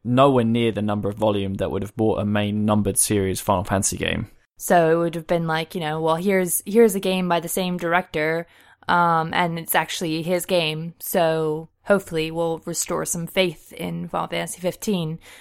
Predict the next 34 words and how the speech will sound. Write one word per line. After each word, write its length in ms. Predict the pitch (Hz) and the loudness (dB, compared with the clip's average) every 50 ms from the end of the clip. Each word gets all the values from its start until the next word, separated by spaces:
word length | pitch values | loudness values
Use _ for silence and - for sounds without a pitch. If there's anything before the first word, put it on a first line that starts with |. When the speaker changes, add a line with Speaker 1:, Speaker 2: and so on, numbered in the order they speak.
| - _ - | -20 _ 0
Speaker 2:
that, 280 | 185 170 156 147 - - - | 4 4 4 4 2 -2 -4
you 100 | 208 190 | -4 -2
know, 160 | 165 151 151 | -2 -2 -2
this 160 | 156 180 180 - | -4 -4 -2 2
guy 160 | - 185 180 | 2 4 4
actually 300 | 160 160 160 - - 185 | 4 2 0 -2 -6 -2
does 240 | 156 175 165 160 - | 0 0 0 0 -2
kinda 240 | - - 175 160 160 | -4 -4 -4 -4 -4
know 160 | 160 160 156 | -4 -4 -4
what 100 | 151 156 | -6 -6
he's 180 | 156 156 - - | -8 -8 -4 0
doing." 420 | 208 202 175 156 151 151 160 160 - - - - - - - - _ _ _ | 0 2 2 0 -2 -4 -8 -12 -16 -20 -20 -20 -20 -20 -20 -20 _ _ _
The 100 | - 208 | 2 2
only 120 | 185 170 165 | 2 2 4
trouble 340 | - 233 208 180 170 165 | 4 4 6 6 6 4
is, 180 | 165 170 165 - | 4 2 0 -4
is 100 | 190 170 | -2 2
that 320 | 190 165 156 - - - _ _ | 4 4 4 2 0 -6 _ _
it 260 | - 180 165 - - _ _ _ _ _ _ _ _ _ - | -6 -6 -6 -6 -10 _ _ _ _ _ _ _ _ _ -6
did 160 | 190 175 - _ _ _ _ - | -6 -6 -6 _ _ _ _ -10
kind 300 | - - 190 170 165 165 | -4 -2 0 0 0 -2
of 80 | 156 - | -4 -4
suffer 440 | - - - 220 202 - 180 165 165 | -2 2 4 4 4 4 2 0 0
in 120 | 160 160 | 0 -2
the 60 | 165 | -4
fact 280 | - - 156 156 - - | -2 -2 -2 -4 -2 -2
that 340 | 175 160 151 151 - - - - | 0 2 2 2 0 -2 -8 -8
it 200 | - 175 165 170 | -6 -4 -4 -2
was 180 | 175 165 - | -4 -6 -2
very 240 | - 190 180 165 165 | 0 2 2 2 0
much 340 | 160 160 160 - - - - | 0 -2 -2 -2 -4 -8 -10
a 200 | - - - 175 | -10 -8 -8 -8
handheld 540 | - - - 190 170 170 151 156 156 147 - | -6 -2 0 0 0 0 -2 -4 -6 -8 -6
title, 560 | - 202 185 170 156 151 156 156 156 160 | 0 2 2 2 4 2 2 2 0 -2